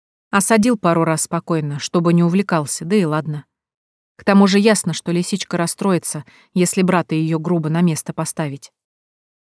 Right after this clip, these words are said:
Пока шум был на тему, кто круче, Кер даже не дергался. Ясно же, кто. И это не словами доказывать надо, а делами. Поэтому придется ночью не спать,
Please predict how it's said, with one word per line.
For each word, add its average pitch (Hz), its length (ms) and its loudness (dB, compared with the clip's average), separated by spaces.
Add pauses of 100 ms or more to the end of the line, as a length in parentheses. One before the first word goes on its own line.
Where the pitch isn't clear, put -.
(360)
Пока 208 280 2
шум 220 300 4
был 196 120 4
на 190 160 4
тему, 190 260 4
кто 185 200 -4
круче, 214 440 -4
Кер 214 260 0
даже 185 280 2
не 202 140 6
дергался. 170 580 -2 (360)
Ясно 202 380 2
же, 147 120 -8
кто. - 240 -14 (960)
И 214 80 2
это 226 200 4
не 208 120 8
словами 202 420 4
доказывать 147 580 -4
надо, 147 240 -4
а 156 40 -2
делами. 160 520 -2 (880)
Поэтому 214 640 4 (200)
придется 196 480 2
ночью 190 340 2
не 165 100 0
спать, - 460 -4